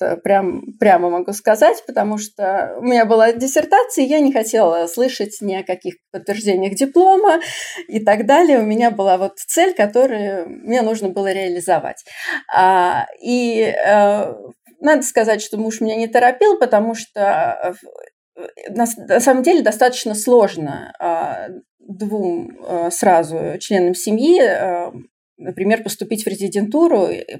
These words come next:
потому что если у вас ещё дети, то есть, э, ну, это, э, по графику очень сложно, неизвестно, возьмут ли вас, э, в одну клинику, попадёте ли вы вообще в ра-, в одном штате в клинику, и, в общем, разные,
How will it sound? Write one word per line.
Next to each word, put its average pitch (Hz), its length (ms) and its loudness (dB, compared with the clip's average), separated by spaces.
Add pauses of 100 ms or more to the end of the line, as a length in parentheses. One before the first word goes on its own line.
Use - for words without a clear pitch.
потому 196 280 -4
что 190 360 -10
если 180 360 -6
у 170 40 -8
вас 165 200 -6
ещё - 200 -10
дети, 285 440 0
то 269 140 -4
есть, - 360 -6
э, 175 300 -6 (920)
ну, 269 140 0
это, 233 220 2 (120)
э, - 220 -12 (520)
по 202 100 0
графику 277 420 2
очень 185 320 -4
сложно, 233 800 -2
неизвестно, 190 760 -4 (320)
возьмут 208 360 -2
ли 180 100 0
вас, 170 280 0
э, 156 60 -8 (220)
в 165 80 2
одну 185 220 0
клинику, 294 580 2
попадёте 185 520 -2
ли 170 60 -6
вы 170 120 -4
вообще 170 340 -2 (280)
в 170 60 -10
ра-, 180 140 2
в 170 60 2
одном 175 240 -2
штате 320 420 2
в 294 80 -10
клинику, 233 580 -2
и, 220 300 -6
в 196 60 -4
общем, 180 300 -4
разные, 175 760 0